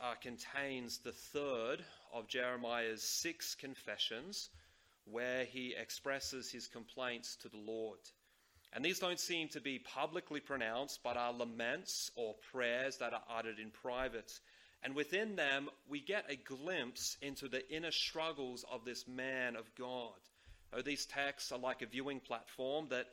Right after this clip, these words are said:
enables us to see the inner struggles and the turmoil that Jeremiah is enduring. And the particular struggle that brought on this third confession was a lack of success that he was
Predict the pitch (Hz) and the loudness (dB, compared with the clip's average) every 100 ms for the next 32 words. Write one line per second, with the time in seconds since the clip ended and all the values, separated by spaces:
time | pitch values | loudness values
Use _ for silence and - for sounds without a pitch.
0 | - - - 131 123 143 170 165 156 - | -16 -12 -2 0 2 4 2 0 -4 -2
1 | 123 113 107 - - - 131 - - 190 | -2 -2 0 -2 -2 -2 2 4 6 4
2 | 175 127 127 143 139 131 - - 156 151 | 4 2 0 0 0 4 4 4 2 2
3 | 131 110 107 - 135 127 - - 165 180 | 2 -2 -4 -2 -2 -2 -4 -2 0 0
4 | 175 123 113 110 113 - - - - 123 | 2 2 2 2 0 -2 -20 -8 -4 2
5 | 135 131 139 131 120 120 120 - 113 110 | 4 4 4 2 4 4 4 2 0 -2
6 | 104 - 110 101 127 127 117 95 - _ | -4 -10 -8 -4 -2 -2 -4 -8 -20 _
7 | _ _ - _ - - - _ - 113 | _ _ -20 _ -20 -20 -20 _ -6 -4
8 | 131 - 220 240 214 - - 180 170 175 | -4 -4 0 2 4 4 2 4 2 2
9 | 139 110 - - _ - - - - 123 | 0 -2 -8 -20 _ -20 -20 -12 0 0
10 | 123 127 147 156 160 139 135 131 - - | 0 2 4 6 4 2 0 0 0 -4
11 | - 156 190 220 208 - 151 135 110 98 | 2 4 4 2 -2 -6 -10 -10 -8 -4
12 | - 95 92 98 _ _ _ _ - _ | -6 -6 -14 -18 _ _ _ _ -20 _
13 | - 113 117 113 123 123 139 - 123 - | -8 -2 -2 -2 -6 0 0 0 -4 -2
14 | 135 - - 160 120 - 131 117 120 127 | -2 -2 2 2 2 0 -4 -4 0 0